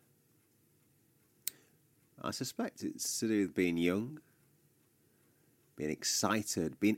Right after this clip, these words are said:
outside of your safe zone, outside the parental home, outside the rules of school, crossing boundaries and reaching out. And what do you find when you reach out?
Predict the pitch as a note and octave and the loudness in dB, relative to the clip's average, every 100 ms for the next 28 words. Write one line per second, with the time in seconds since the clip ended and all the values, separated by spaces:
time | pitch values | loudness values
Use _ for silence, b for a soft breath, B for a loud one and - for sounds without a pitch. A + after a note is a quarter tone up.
0 | - A#2 A#2+ A#2 - - B2 A2+ A2+ A#2 | 2 4 4 2 0 2 2 2 2 0
1 | - G2+ G#2+ G2+ - - G#2 G#2 - F#2+ | -2 -4 -4 -2 -2 2 2 0 -4 -6
2 | F#2+ F#2+ G2 F2 E2+ D#2+ B B B - | -2 0 2 0 -2 -6 B B B 0
3 | A#2 A#2+ - - G#2 G#2 G2+ G2 F#2+ G2 | 2 2 2 2 2 2 -2 0 0 0
4 | F#2 - F#2+ F#2+ - _ G#2+ A2 - - | -4 -8 -4 -2 -4 _ 0 0 -2 0
5 | A#2 G#2 F#2+ F2+ F#2+ G2 G2 G2 - - | 0 0 0 0 2 2 0 -2 -4 0
6 | G2 E2+ B B B - - B2 A2+ - | 2 0 B B B -8 -2 -2 -2 0
7 | D3+ C#3+ - A#2+ B2+ C3+ G2+ E2+ C#2+ - | 2 4 6 6 6 4 4 2 0 -4
8 | - - - _ _ _ _ _ _ _ | -6 -8 -14 _ _ _ _ _ _ _
9 | _ _ - - - A#2 B2 B2+ - A2 | _ _ -20 -8 -2 2 4 4 2 2
10 | A2 A2 F#2 A#2 D3+ D4 - B2+ D3+ D#3+ | 2 2 4 4 6 4 4 -2 0 2
11 | E3+ B2+ A2+ A#2+ G#2 B2 - A#2 B2 C#3 | 2 4 4 4 4 2 0 -4 -4 -2
12 | B2 | -2